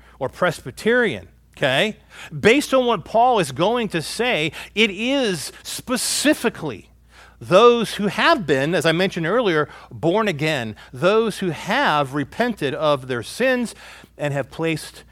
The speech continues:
their trust fully in Christ and in Christ alone. So now, those people, true Christians, what does he say? He says they were, that's past tense,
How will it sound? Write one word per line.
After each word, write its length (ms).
their 140
trust 480
fully 760
in 200
Christ 680
and 520
in 140
Christ 460
alone. 360
So 140
now, 500
those 520
people, 540
true 440
Christians, 840
what 140
does 140
he 100
say? 360
He 120
says 360
they 160
were, 840
that's 200
past 360
tense, 340